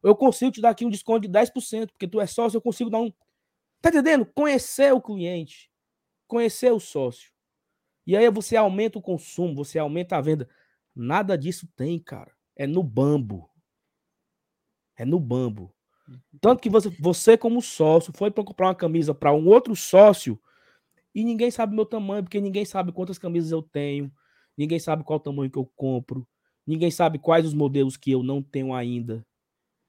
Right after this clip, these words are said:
Speaker 1: Porque eu, porque, sabe qual é o ponto principal? Não tem uma pesquisa. O Fortaleza não conhece o seu sócio. Imagina só o Fortaleza disparar um, um, um... uma coisa simples, tá? Uma pesquisa do Google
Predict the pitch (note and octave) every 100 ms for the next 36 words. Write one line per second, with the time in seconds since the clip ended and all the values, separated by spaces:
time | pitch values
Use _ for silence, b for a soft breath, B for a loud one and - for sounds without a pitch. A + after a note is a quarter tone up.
0 | _ _ _ _ _ _ _ _ _ _
1 | _ E3+ A3+ F3+ G#3 B3 - G#3 - _
2 | _ - - C#4 B3+ B3 C4 C#4+ B3+ -
3 | B3 G3+ C3+ _ _ _ _ F#3 A3+ A#3
4 | G#3+ - G3 - - F#3 D#3+ A2 G#2+ C3+
5 | F#3+ F3 D#3+ F3 E3 F#3+ F3 D#3+ E3+ -
6 | D#3 - A2+ A2 - _ _ _ _ _
7 | _ _ _ _ _ _ _ _ _ _
8 | _ - G3+ A3 F#3 C4+ A3+ - A3+ G3
9 | F#3 F#3 F#3 E3+ F#3 E3+ D#3 F3 D3+ A#2+
10 | _ _ _ _ D3 D3 D3 C#3+ C#3+ C3
11 | C3+ - _ _ _ _ _ _ C4 D4+
12 | D4+ - C#4+ A#3 G3 C4 E3+ - G#3+ A#3
13 | C#4 A#3+ C4+ A3+ D#4+ G#3 C3 G2